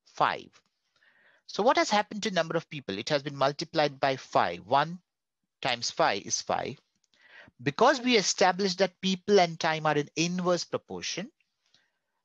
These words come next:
the time would be multiplied by one fifth or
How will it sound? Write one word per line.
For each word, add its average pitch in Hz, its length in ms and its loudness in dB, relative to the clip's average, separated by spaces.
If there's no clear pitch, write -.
the 143 100 -4
time 202 480 2
would 143 160 -8
be 147 80 -2
multiplied 147 880 0
by 131 220 2
one 110 360 -6
fifth - 500 -6
or 113 340 -2